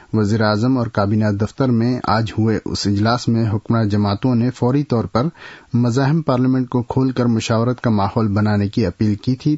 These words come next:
ताहम अहम हिज़्ब इख्तलाफ नेपाल कम्युनिस्ट पार्टी एमआलए ने सोना स्मगलिंग के मामले पर आला सतही तहकीकाती कमेटी तश्कील देने की बात को दोहराया है। इजलास में वज़ीर आज़म दहाल ने कहा कि मुल्क में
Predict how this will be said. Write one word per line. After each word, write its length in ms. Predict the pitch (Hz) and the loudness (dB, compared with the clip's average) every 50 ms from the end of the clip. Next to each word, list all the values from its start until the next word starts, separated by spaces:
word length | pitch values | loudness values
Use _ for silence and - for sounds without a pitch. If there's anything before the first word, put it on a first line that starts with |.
| - - | 0 0
ताहम 340 | 127 113 104 117 123 139 151 - - - - - - - - | 0 0 2 2 0 0 -2 -6 -14 -20 -20 -20 -20 -8 -4
अहम 240 | - 120 123 160 156 | -2 0 2 2 2
हिज़्ब 220 | 135 123 127 127 131 | 0 0 -2 -2 -2
इख्तलाफ 500 | 123 - - 117 113 117 127 131 - - | -4 -2 -2 0 0 0 0 0 0 -2
नेपाल 320 | 117 110 - 113 113 117 | -2 0 0 0 -2 0
कम्युनिस्ट 420 | 107 - 120 113 117 113 - - - | 0 0 0 0 0 0 -4 -6 -4
पार्टी 320 | - 104 101 104 120 123 | -2 -2 0 0 0 0
एमआलए 380 | 110 107 104 104 104 113 127 127 | 2 2 2 2 2 2 2 2
ने 180 | 113 107 123 160 - - - - - - - | 2 2 0 -2 -4 -8 -14 -20 -20 -16 -12
सोना 380 | - - - 135 135 143 151 139 - 120 | -6 -2 0 2 2 2 0 0 -2 -4
स्मगलिंग 480 | - - - 131 127 123 135 151 156 139 | -4 -2 -2 0 0 2 2 0 0 0
के 100 | - 127 | 0 0
मामले 320 | 120 117 113 117 120 123 127 | 2 2 2 2 2 0 0
पर 160 | 123 - 135 | 0 -2 -2
आला 320 | - - 107 110 117 123 120 - | 0 0 0 2 2 0 0 -2
सतही 300 | - - 110 - - 120 117 | -2 -4 -4 -2 -2 -2 0
तहकीकाती 520 | - 107 101 - 123 113 104 98 107 117 107 | 0 -2 -2 -2 0 0 0 0 0 -2 -2
कमेटी 400 | - 113 107 104 104 - 123 113 - - | 0 0 0 0 0 0 -2 -2 -2 -2
तश्कील 380 | 117 - - - 131 123 117 | -4 -4 -2 -2 -2 0 0
देने 220 | 104 107 107 107 98 | 2 2 0 0 0
की 140 | - 107 95 90 | -2 -2 -2 0
बात 220 | 92 101 101 - - | 0 0 -2 -2 -2
को 200 | - 107 131 214 - - - - - - _ - | -2 -2 -2 -2 -4 -8 -18 -20 -20 -10 _ -4
दोहराया 500 | 101 92 113 110 90 110 101 101 98 98 95 | -2 0 0 0 2 2 2 2 2 2 2
है। 260 | 101 107 98 90 - - - - - - - - - | 0 0 0 -2 -4 -6 -12 -20 -20 -20 -10 -4 -2
इजलास 440 | 110 98 101 107 107 110 107 - 123 | 0 0 2 2 2 0 0 0 0
में 120 | 123 123 | 0 0
वज़ीर 240 | 117 107 98 107 104 | 0 0 0 2 2
आज़म 360 | 101 101 95 104 117 123 120 107 | 2 2 0 0 0 0 0 0
दहाल 280 | 101 98 98 107 113 110 | 0 0 0 0 2 2
ने 120 | 104 101 90 | 0 0 0
कहा 240 | - 107 107 127 131 | 0 0 0 0 0
कि 180 | - - 127 123 | 0 0 0 2
मुल्क 320 | 120 110 117 120 - - | 2 2 0 0 0 0
में 140 | 123 117 110 | 0 -2 -2